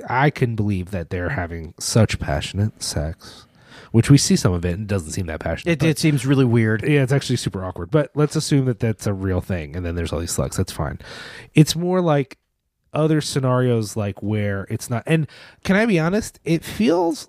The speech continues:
Speaker 1: to a real extent in this movie, they're conflating slugs and leeches.
Speaker 2: Yes, I was actually gonna bring that up.
Speaker 1: Yeah. Uh, so, for example, the guy in the boat, and he puts his legs in the water, and then he's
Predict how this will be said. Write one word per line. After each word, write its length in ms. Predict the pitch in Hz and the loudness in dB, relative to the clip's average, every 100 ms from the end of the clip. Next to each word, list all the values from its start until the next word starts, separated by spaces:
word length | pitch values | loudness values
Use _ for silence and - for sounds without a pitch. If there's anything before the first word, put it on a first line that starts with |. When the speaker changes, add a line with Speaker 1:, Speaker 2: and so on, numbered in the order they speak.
| - | -8
Speaker 1:
to 180 | - 180 | 2 6
a 80 | 156 | 6
real 560 | 139 127 160 196 190 | 6 4 6 6 6
extent 480 | 151 - - 156 143 | 4 0 0 2 2
in 140 | 135 131 | 0 2
this 200 | 123 - | 0 2
movie, 520 | 214 180 107 101 101 - - _ - | 2 4 4 2 -4 -14 -20 _ 0
they're 180 | 147 147 | 2 2
conflating 800 | - 147 - 165 175 180 175 | 0 -2 -2 0 2 4 0
slugs 600 | - - 151 156 160 147 | -2 -2 2 4 4 0
and 320 | - 139 120 113 | -2 -2 -2 -2
leeches. 640 | 180 - 403 - - - _ _ _ - _ _ | -2 0 0 0 -10 -18 _ _ _ -20 _ _
Speaker 2:
Yes, 360 | 165 185 - - | 0 0 0 -4
I 120 | 123 127 | 0 2
was 120 | 120 | 2
actually 260 | 127 - | 0 0
gonna 100 | 117 | -4
bring 160 | 113 107 | -2 -2
that 100 | 113 | 0
up. 220 | 156 - - | 0 -2 -8
Speaker 1:
Yeah. 380 | 180 277 180 - - | 0 2 2 -2 -10
Uh, 160 | - - - - _ - - | -10 -10 -18 -20 _ -12 -6
so, 220 | - 202 | 2 4
for 160 | 190 190 | 6 4
example, 340 | 185 196 190 | 4 2 2
the 80 | 170 | 2
guy 200 | 165 180 | 2 2
in 120 | 180 | 2
the 80 | 156 | 0
boat, 360 | 127 180 135 - _ _ _ - | 4 6 6 4 _ _ _ -8
and 80 | 123 | -6
he 40 | |
puts 240 | - 135 - | -2 -4 -4
his 240 | 117 - | -8 -4
legs 220 | 131 123 | -4 -2
in 40 | 131 | -4
the 60 | |
water, 440 | 117 107 95 104 - | -2 -2 -2 -6 -8
and 120 | 101 | -6
then 80 | 104 | -4
he's 200 | 101 | -4